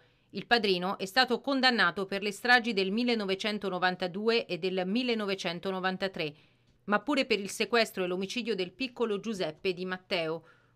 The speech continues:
uno dei delitti più efferati commessi da Cosa Nostra. "Con sé si porta dietro tanti segreti", ha dichiarato Nicola Di Matteo, fratello di Giuseppe.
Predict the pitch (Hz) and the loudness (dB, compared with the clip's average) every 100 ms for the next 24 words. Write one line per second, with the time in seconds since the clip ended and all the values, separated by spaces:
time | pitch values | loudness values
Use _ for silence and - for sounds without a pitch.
0 | - 233 226 202 202 208 240 240 214 190 | -6 -2 0 0 0 0 -2 -2 -6 -6
1 | - 269 - 226 196 180 208 196 233 214 | -4 -4 -2 4 6 4 2 -4 -4 -2
2 | 185 160 - 190 170 196 175 202 156 - | -4 -6 -4 -2 0 -2 -2 -4 -4 -8
3 | - 160 151 _ _ _ _ _ _ _ | -8 -6 -8 _ _ _ _ _ _ _
4 | 247 240 233 220 - - 233 233 214 - | 0 2 4 2 2 -2 -2 0 2 6
5 | 208 190 208 202 208 - 233 226 214 202 | 6 6 0 0 -4 0 2 2 -2 -2
6 | 220 202 190 170 185 180 185 180 185 202 | 0 2 0 0 -4 -2 -2 -2 -2 2
7 | 190 185 185 190 185 180 185 175 180 180 | 8 8 6 0 -4 0 0 0 -2 -6
8 | - 208 190 185 180 170 190 185 180 165 | -2 2 2 0 -4 -2 -2 -2 -4 -8
9 | 180 180 175 - 180 | -4 -2 -2 -2 -4